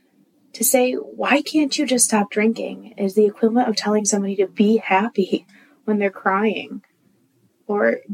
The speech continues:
be calm when they're furious. Once you understand addiction, bringing up the problem is the next step.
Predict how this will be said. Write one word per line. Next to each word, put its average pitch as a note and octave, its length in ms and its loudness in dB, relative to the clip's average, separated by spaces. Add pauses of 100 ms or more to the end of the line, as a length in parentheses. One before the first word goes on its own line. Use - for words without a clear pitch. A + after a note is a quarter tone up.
be C#4+ 120 4
calm C4+ 720 0 (460)
when G#3+ 140 2
they're G#3 120 2
furious. - 840 -4 (1120)
Once A3+ 200 2
you C4+ 140 0
understand G#3+ 480 2
addiction, G3+ 720 0
bringing G#3 360 2
up G#3 120 -2
the G3 80 -4
problem G3 400 -4
is F#3+ 220 -4
the F#3+ 100 -6
next F#3 260 -8
step. - 300 -4